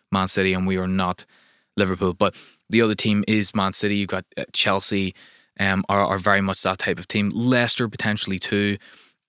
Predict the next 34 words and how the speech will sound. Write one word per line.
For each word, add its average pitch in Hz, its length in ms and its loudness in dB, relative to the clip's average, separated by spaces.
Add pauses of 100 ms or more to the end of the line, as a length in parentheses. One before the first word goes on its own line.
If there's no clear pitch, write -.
(180)
Um, 98 260 2
these 117 240 2
are 110 60 -2
teams 104 380 -2
that 101 280 2
are 98 180 2
basically 98 480 -4
going 98 220 -2
to 98 100 -8
believe 107 460 0
in 107 80 0
their 95 100 0
quality 95 600 0 (320)
and 98 100 -2
play 107 300 2
their 98 180 2
football 101 600 0
and 95 520 -2 (160)
believe 98 300 0
that 98 160 -4
the - 60 -6
quality 98 600 0 (160)
is 95 100 -8
going 95 160 0
to - 140 0
outweigh 92 320 0
your 92 260 -4
quality. 98 240 0
And 120 140 2
that 127 140 2
is 107 120 -2
essentially, 110 460 0
even 113 280 0
though 104 180 2